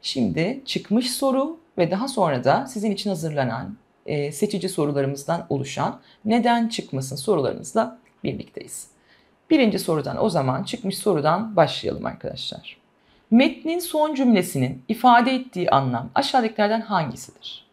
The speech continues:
Metni hemen bir seslendiriyorum. Eğer siz de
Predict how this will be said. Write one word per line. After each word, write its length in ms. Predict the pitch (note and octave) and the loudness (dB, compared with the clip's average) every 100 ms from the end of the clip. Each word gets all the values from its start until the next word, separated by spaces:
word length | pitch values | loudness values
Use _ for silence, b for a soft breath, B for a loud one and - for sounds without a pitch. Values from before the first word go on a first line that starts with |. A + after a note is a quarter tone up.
| - | -6
Metni 360 | D4+ C#4 A3+ | -4 -2 0
hemen 320 | A3 G3+ D#3+ E3+ | 2 2 0 -4
bir 200 | G3+ - | -8 -8
seslendiriyorum. 960 | - F3+ - C#3 C3+ - - - A3 - _ _ B B B B | -6 -6 -2 0 0 -4 -6 -6 -8 -10 _ _ B B B B
Eğer 300 | A#3 D4+ D#4+ | 4 6 4
siz 400 | D#4+ - D#4 - | 0 -2 -2 2
de 260 | F3+ C3 | 2 2